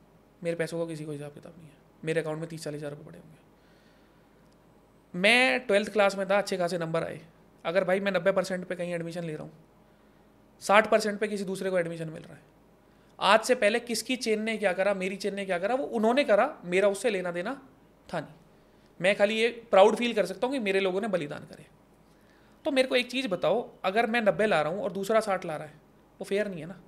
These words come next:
इंसान के बनाए rule fair कैसे हैं? आज की तारीख में जितने भी cases होते हैं मेरे अंदर,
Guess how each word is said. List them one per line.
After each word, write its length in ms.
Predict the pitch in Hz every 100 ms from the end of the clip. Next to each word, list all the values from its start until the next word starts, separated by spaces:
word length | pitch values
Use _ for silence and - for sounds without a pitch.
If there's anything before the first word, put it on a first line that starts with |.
| - _ _ _ _ _ -
इंसान 360 | 202 208 220
के 60 | 226
बनाए 220 | 208 208
rule 160 | 220 214
fair 180 | 208 180
कैसे 220 | 160 165
हैं? 60 | - _ - _ _ _ _ _ _ _ _ _
आज 220 | - 170 170
की 100 | 185
तारीख 300 | 175 165 170
में 300 | 160 190 -
जितने 300 | 175 180 190
भी 100 | 190
cases 300 | 185 165 180
होते 220 | 165 147 147
हैं 120 | 175 - _ _ _ _ - 165
मेरे 180 | 165 170
अंदर, 320 | 156 185